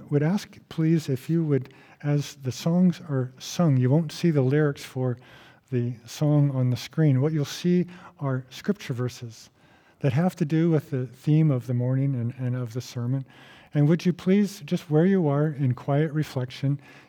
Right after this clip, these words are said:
use those verses to pray. Use those verses to give you a vocabulary to talk to the Lord,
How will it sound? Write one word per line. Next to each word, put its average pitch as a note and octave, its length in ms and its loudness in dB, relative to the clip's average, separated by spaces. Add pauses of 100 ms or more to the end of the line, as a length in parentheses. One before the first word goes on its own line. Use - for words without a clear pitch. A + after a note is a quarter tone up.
use F#3+ 540 4
those D3+ 420 2
verses C3 640 -4 (140)
to - 80 -10
pray. D#3+ 380 -10 (800)
Use F#3+ 300 4
those G3+ 200 2
verses E3 440 -2
to C#3 300 -4 (100)
give D#3+ 220 2
you D#3+ 160 4
a D3 100 -2
vocabulary C#3+ 960 0 (320)
to - 80 -8
talk - 440 -6
to F3+ 120 -4
the E3 80 0
Lord, D#3 500 -4